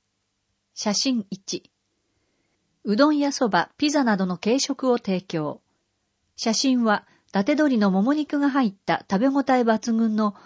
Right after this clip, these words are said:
ゴロゴロ肉うどん、五百八十円。写真二。くつろぎながら休憩や交流を楽しむことができる。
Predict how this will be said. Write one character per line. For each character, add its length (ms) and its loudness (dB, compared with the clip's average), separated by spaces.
ゴ 120 2
ロ 120 6
ゴ 120 4
ロ 100 2
肉 360 0
う 60 0
ど 100 -4
ん、 120 -10
五 100 -2
百 260 0
八 260 -2
十 260 -2
円。 160 -10
写 240 -2
真 400 -2
二。 180 -4
く 80 -14
つ 160 -2
ろ 100 0
ぎ 140 -2
な 120 0
が 120 0
ら 240 -2
休 200 0
憩 220 2
や 180 2
交 200 2
流 180 2
を 80 2
楽 220 0
し 120 -4
む 120 -2
こ 120 -4
と 120 -4
が 100 -4
で 140 -8
き 160 -10
る。 120 -14